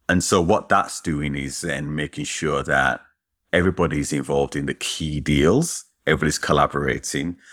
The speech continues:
and everybody's seeing how best to work through an opportunity,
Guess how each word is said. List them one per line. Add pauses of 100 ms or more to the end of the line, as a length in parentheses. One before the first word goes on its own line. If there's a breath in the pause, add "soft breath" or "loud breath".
(140 loud breath)
and
everybody's
seeing
how (340)
best
to
work
through (100)
an
opportunity,